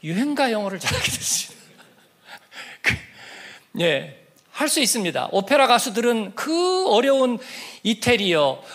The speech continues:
불어, 독어, 그것을 전부 다, 이 레지타티브까지 다 암송합니다. 그리고 한자도 틀리지 않게 마치 자기 나라 말처럼 노래합니다. 야,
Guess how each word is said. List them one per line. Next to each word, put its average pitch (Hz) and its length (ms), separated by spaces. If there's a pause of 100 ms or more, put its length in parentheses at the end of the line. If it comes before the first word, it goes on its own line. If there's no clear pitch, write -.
(140)
불어, 165 580 (180)
독어, 160 580
그것을 269 760
전부 285 680
다, 285 400
이 262 260
레지타티브까지 269 920
다 359 420
암송합니다. 196 880 (320)
그리고 - 180
한자도 370 600
틀리지 285 380
않게 190 420 (140)
마치 165 300
자기 220 280
나라 269 220
말처럼 196 500
노래합니다. 127 600 (1160)
야, - 80